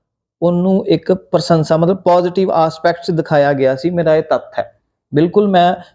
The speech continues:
ਵਿਗਿਆਨਿਕ ਨਹੀਂ ਆਊਗਾ, ਤੁਹਾਡੇ ਮੈਂ ਗੱਲ ਨਾਲ ਬਿਲਕੁਲ ਸਹਿਮਤ ਹਾਂ। ਪੰਜਾਬੀ ਸਾਹਿਤ ਦੀ ਮੁੱਢਲੀ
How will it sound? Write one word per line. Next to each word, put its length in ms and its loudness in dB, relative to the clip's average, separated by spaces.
ਵਿਗਿਆਨਿਕ 440 2
ਨਹੀਂ 160 0
ਆਊਗਾ, 320 0
ਤੁਹਾਡੇ 300 0
ਮੈਂ 140 0
ਗੱਲ 160 2
ਨਾਲ 100 0
ਬਿਲਕੁਲ 280 -2
ਸਹਿਮਤ 400 -2
ਹਾਂ। 60 0
ਪੰਜਾਬੀ 380 2
ਸਾਹਿਤ 300 0
ਦੀ 180 -2
ਮੁੱਢਲੀ 640 -2